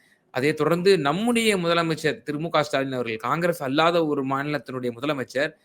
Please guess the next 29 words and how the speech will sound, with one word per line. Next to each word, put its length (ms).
பீகாரிலே 600
இந்த 160
சிறப்பு 580
வாக்காளர் 440
தீவிர 360
திருத்தத்திற்கு 480
எதிராக 840
குரல் 260
கொடுக்க 260
வேண்டும் 300
என்று 300
முதல் 300
குரலாக 500
நம்ம 280
முதலமைச்சரோட 560
குரல் 240
தான் 160
இருந்துச்சு. 480
பீகார்ல 500
போய் 280
அந்த 240
கேம்பெயின்ல, 500
அந்த 260
ரேலியில 460
கூட 280
பங்கேற்று 580
உரையை 300
நிகழ்த்தினார். 460
அதன் 460